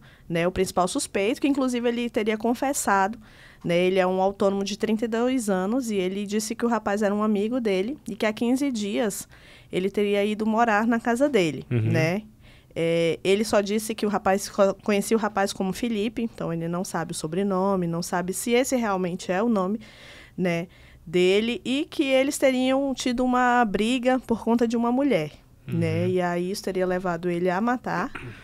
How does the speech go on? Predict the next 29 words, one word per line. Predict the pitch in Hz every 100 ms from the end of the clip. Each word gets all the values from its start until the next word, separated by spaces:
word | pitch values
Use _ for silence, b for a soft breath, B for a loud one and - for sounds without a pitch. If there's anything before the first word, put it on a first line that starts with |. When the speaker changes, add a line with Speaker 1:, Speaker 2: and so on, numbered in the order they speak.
| B B
Speaker 1:
o, | - 170 156 -
o | 180
amigo, | 180 175 202 220
o |
cadeirante, | 214 180 190 185 175 196 - -
e | 262 277
ele | 262 277
pegou, | 294 269 226 220 247
né, | 330 202 247
e |
jogou | 269 254 220 202
o | 233
corpo | - 214 214 - 285 b b b -
dele | 185 190 190 202 220
na, | 233 220 202 196
dentro | 180 190 226 240
da, | 220 220 214
da | 196 214
fossa, | - 185 196 202
né, | 180 127
Speaker 2:
Nossa. | 151 139 - - -
Speaker 1:
da | 165 160 180
residência. | 175 185 196 233 190 170 160
Ele | 185
teria | 180 180 170
jogado | 175 196 175 175
um | 185
travesseiro | 185 175 208 202 190 233
primeiro | 254 240 170 196